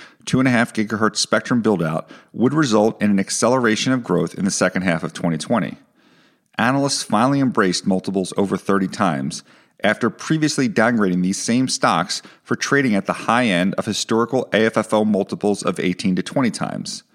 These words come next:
The re-rating happened with remarkable speed, and the stocks largely shrugged off the early signs of T-Mobile's slower-than-expected pace of construction. The market also appeared to have underestimated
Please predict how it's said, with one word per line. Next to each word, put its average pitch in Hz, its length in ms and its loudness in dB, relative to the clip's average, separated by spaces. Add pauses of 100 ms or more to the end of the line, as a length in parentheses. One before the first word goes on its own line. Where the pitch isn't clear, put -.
(680)
The 107 100 0
re-rating 127 540 4
happened 95 460 2
with 90 140 -4
remarkable 90 540 2
speed, - 460 -4 (320)
and 107 100 0
the 104 60 0
stocks - 500 -2
largely 131 640 0
shrugged 117 420 0
off 90 300 2
the - 160 0
early 110 180 2
signs 87 420 0
of 85 120 -6
T-Mobile's 92 640 0 (260)
slower-than-expected 101 1120 0
pace 82 260 -2
of - 120 -8
construction. - 680 -4 (880)
The 110 60 -2
market 135 340 2
also 135 280 4
appeared 92 380 0
to 98 80 0
have 90 160 0
underestimated 87 840 -2